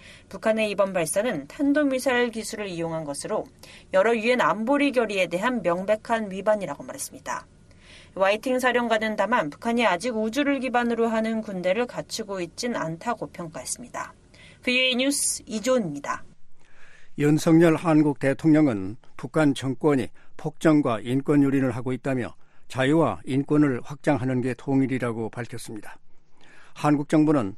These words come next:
Speaker 2: 자유민주주의 가치를 담은 새 통일 비전을 제시할 방침입니다. 서울에서 김한영 기자가 보도합니다.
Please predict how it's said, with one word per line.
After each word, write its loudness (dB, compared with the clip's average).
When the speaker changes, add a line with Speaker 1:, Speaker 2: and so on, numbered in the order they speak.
Speaker 2:
자유민주주의 2
가치를 -4
담은 -2
새 -2
통일 4
비전을 0
제시할 -4
방침입니다. -10
서울에서 2
김한영 2
기자가 -4
보도합니다. -10